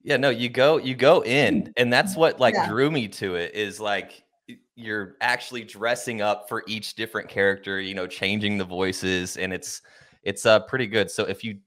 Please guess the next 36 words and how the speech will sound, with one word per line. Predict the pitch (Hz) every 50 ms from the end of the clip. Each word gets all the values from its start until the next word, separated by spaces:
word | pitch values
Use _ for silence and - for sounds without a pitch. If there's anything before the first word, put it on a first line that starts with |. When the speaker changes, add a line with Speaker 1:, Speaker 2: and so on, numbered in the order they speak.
| _ _ -
Speaker 1:
don't | 127 127 143 160 156 - - _ _ _ _ _ _ _
Speaker 2:
<laughs> | _ _ _ _ _ _ - 104
Speaker 1:
know, | 104 101 101 101 98 95 92 92 95 101 - - _ -
eh, | - 76 - _ - 90
follow | - - - 120 117 127 135 139 135 120
her. | 117 107 104 101
Her | 101 110 104 110
handle's | 110 113 113 110 107 101 - -
right, | 95 95 95 95 - - - _ _ -
right | 98 98 98 98
over | 98 95 92
there. | 90 92 92 92 90 87 90 - - _ _ _ _ _ - -
Um, | 92 92 92 92 90 90 87 - _ -
and | 98 95 90 90 - _ -
if | - 90 - 95
you | 92
like | 95 92 90 - -
to | - 90
make | 90 90 85 -
fun | - 90 87 87
of | 87 87 87 - - - _ _ _ _ _ -
Phish | 104 92 - -
fans, | - 90 82 82 76 69 87 - - -
it's, | 85 85 - - - -
it's | 85 85 - -
worth | 90 87 87 - -
a, | 85 82 80 78 80 82 _ _ _
it's | - - - -
worth | 92 87 - -
checking | - 90 85 - 85 85
out, | 85 - -
and | 80
it's | - -
worth | 85 82 82 -
a | 76
follow. | - 85 85 85 80 80 80 -